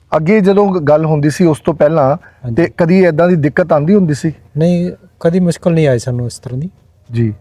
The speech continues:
Speaker 2: ਹਾਂ, ਬਾਕੀ ਕਦੀ ਨਾ ਕਦੀ ਹੋ ਹੀ ਜਾਂਦਾ ਇਸ ਤਰ੍ਹਾਂ ਦਾ। ਪਹਿਲੀ ਵਾਰ ਇਸ ਤਰ੍ਹਾਂ ਹੋਇਆ ਜਿੰਨਾ ਇਹ, ਇਸ ਵਾਰ ਮੁਸ਼ਕਲ ਆ ਰਹੀ ਜੀ।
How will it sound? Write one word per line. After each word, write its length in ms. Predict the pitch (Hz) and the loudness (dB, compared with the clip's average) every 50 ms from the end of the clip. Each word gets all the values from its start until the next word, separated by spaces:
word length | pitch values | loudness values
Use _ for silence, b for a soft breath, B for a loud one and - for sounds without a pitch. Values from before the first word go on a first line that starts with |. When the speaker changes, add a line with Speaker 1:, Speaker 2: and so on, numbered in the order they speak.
| _ _ - | _ _ -16
Speaker 2:
ਹਾਂ, 300 | 120 117 117 117 117 117 | -16 -14 -14 -14 -14 -10
ਬਾਕੀ 360 | 120 131 135 - - 170 160 | -6 -6 -6 -4 -4 -4 -4
ਕਦੀ 380 | - 170 160 151 170 170 170 160 | -2 -2 -2 0 0 -2 0 -2
ਨਾ 140 | 156 165 147 | -2 -2 -4
ਕਦੀ 220 | - 151 147 151 | -4 -2 -2 -2
ਹੋ 220 | 113 - 131 139 147 | -2 0 0 0 0
ਹੀ 40 | |
ਜਾਂਦਾ 300 | 139 135 123 117 117 123 | 0 -2 -2 -2 -2 -4
ਇਸ 80 | 120 - | -4 -6
ਤਰ੍ਹਾਂ 240 | - - 123 123 123 | -6 -6 -6 -6 -6
ਦਾ। 120 | 123 156 - - - - _ _ _ - - - - - - _ - - - - | -8 -10 -12 -14 -20 -20 _ _ _ -20 -20 -20 -20 -20 -20 _ -20 -12 -4 -2
ਪਹਿਲੀ 200 | 156 156 165 165 | 0 2 2 2
ਵਾਰ 160 | 160 156 147 | 2 2 2
ਇਸ 140 | 143 131 - | 0 -2 -4
ਤਰ੍ਹਾਂ 220 | - 139 139 120 | -4 -2 -2 0
ਹੋਇਆ 280 | 117 120 120 123 123 120 | 0 0 -2 -2 -2 -2
ਜਿੰਨਾ 340 | 117 123 123 123 123 123 127 | -4 -6 -6 -6 -6 -8 -8
ਇਹ, 100 | 131 131 127 127 139 139 127 | -8 -10 -12 -14 -12 -12 -12
ਇਸ 160 | 117 - - | -10 -8 -8
ਵਾਰ 80 | 127 120 | -8 -8
ਮੁਸ਼ਕਲ 360 | 117 113 110 - - 123 117 | -8 -10 -14 -14 -12 -10 -10
ਆ 20 | 110 | -10
ਰਹੀ 160 | 110 - 107 | -12 -16 -20
ਜੀ। 140 | - _ | -20 _